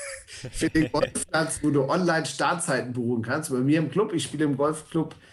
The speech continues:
Taunus-Weilroth. Wer mitspielen will, ist herzlich eingeladen, mit mir mal eine Runde zu drehen.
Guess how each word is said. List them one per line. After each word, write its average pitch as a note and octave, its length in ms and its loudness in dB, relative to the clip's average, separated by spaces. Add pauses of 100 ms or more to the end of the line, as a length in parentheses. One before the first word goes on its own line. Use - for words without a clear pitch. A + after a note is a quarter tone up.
(260)
Taunus-Weilroth. D3+ 1400 2
Wer C3 120 2
mitspielen D3+ 500 -2
will, C#3+ 80 2
ist C#3+ 160 -4
herzlich D3+ 340 2
eingeladen, C3 520 0
mit C3 160 -10
mir C3 100 -4
mal A#2+ 120 -2
eine A#2+ 100 -2
Runde A#2+ 300 -2
zu A2+ 160 -4
drehen. C3+ 440 -2